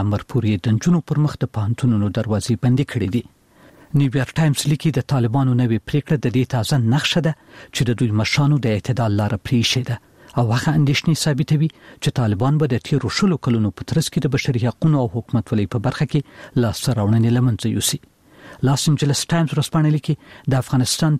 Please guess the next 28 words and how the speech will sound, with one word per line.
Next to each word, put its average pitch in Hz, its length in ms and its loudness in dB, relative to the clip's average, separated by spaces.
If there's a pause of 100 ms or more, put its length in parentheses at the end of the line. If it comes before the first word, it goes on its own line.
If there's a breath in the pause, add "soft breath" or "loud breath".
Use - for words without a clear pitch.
طالبانو 135 540 2
د 139 100 0
ښځو 143 320 0
د 92 80 -2
حقونو 135 340 2
او 127 140 0
ازادیو 123 480 0
د 117 160 -2
تر 120 140 -4
پښو 120 240 -2
لاندې 107 260 2
کولو 110 320 2
په 123 80 -2
وروستي 113 360 -2
فرمان 113 380 0
کې 110 100 -4 (460 loud breath)
پوهنتونونو 131 600 2 (100)
ته 147 60 0 (360 loud breath)
د 127 120 0
ښځینه 131 420 2
محصلینو 123 600 0
راتګ 127 420 -2
مخه 117 240 -4
ونیوله. 107 320 -2 (600)
ورځپاڼه 143 400 0
وړاندې 143 340 2
لیکي، 151 200 -2 (400 loud breath)
د 139 40 0